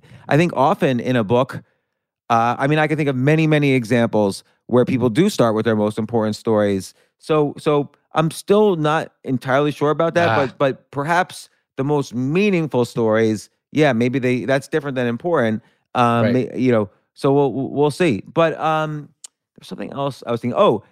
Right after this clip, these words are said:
Speaker 1: it also reminds me of David Litt, who came on. He was, uh,
Speaker 2: All right.
Speaker 1: uh, the speechwriter for President Obama,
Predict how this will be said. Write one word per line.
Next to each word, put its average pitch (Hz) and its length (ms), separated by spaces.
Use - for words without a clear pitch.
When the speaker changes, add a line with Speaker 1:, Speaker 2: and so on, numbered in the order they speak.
Speaker 1:
it - 80
also 196 260
reminds 143 420
me 139 220
of 123 400
David 143 340
Litt, 160 200
who 127 100
came 139 260
on. 127 200
He 131 80
was, 123 240
uh, 110 280
Speaker 2:
All 107 180
right. 120 140
Speaker 1:
uh, 113 120
the 107 100
speechwriter 131 640
for 117 200
President 123 360
Obama, 117 560